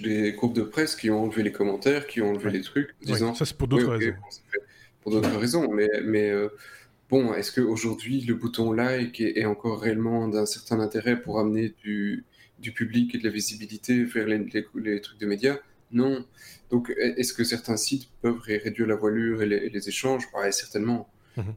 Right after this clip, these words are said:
Speaker 1: Euh, maintenant, il, ce qui est fait aujourd'hui et ce qui est assez dérangeant dans toutes ces, ces demandes de, de, d'autorisation, c'est que, euh, en même temps,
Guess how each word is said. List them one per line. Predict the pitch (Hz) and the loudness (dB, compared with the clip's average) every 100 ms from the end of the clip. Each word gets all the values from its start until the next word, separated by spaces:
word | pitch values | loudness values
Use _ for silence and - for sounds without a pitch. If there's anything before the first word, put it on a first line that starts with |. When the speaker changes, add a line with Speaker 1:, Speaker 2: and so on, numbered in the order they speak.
| - | -6
Speaker 1:
Euh, | 110 104 104 98 101 101 101 101 98 98 - - | -2 0 0 0 0 0 0 0 -2 -4 -8 -2
maintenant, | 107 104 131 135 135 - | 0 2 2 2 2 -2
il, | 113 | -6
ce | 104 - | -4 -4
qui | - | 0
est | 110 | 0
fait | - 127 | 2 2
aujourd'hui | 110 110 104 - 139 151 | 2 -4 -8 -6 -2 0
et | 117 | 0
ce | - | -2
qui | 139 | -4
est | |
assez | 104 - 107 | -4 -4 -4
dérangeant | 104 101 101 127 156 | -2 -2 0 0 2
dans | 120 | -2
toutes | 104 107 | -4 -6
ces, | - 107 101 104 | -2 2 2 2
ces | - 113 | -2 -8
demandes | 107 107 104 | -4 0 0
de, | 101 - | 0 -2
de, | 107 101 - - - _ | 0 -2 -2 -12 -20 _
d'autorisation, | 127 117 113 101 98 127 139 151 _ - _ | 0 0 -2 -2 0 2 0 -2 _ -20 _
c'est | - - 117 | -2 0 0
que, | - | 2
euh, | 120 117 104 - 104 107 | 4 4 0 0 -2 -2
en | - 113 | 0 2
même | 110 107 | 2 2
temps, | 120 135 143 | 2 2 2